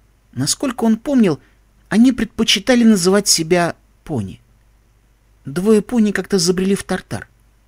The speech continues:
Он прислушался к их мыслям, мечтам и устремлениям. Нет, их привела не случайная ошибка,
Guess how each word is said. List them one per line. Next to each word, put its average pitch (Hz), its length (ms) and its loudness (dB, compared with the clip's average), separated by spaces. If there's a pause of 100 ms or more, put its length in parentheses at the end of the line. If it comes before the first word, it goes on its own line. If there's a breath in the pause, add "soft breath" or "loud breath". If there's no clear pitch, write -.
(540)
Он 220 260 2
прислушался 240 760 -4
к - 80 -10
их 131 120 -10
мыслям, 226 420 -2 (280)
мечтам 196 640 2
и 226 40 -2
устремлениям. 196 760 -2 (720)
Нет, 135 360 -6 (760)
их - 200 -2
привела 240 360 2
не 233 120 6
случайная 226 640 0
ошибка, - 540 -8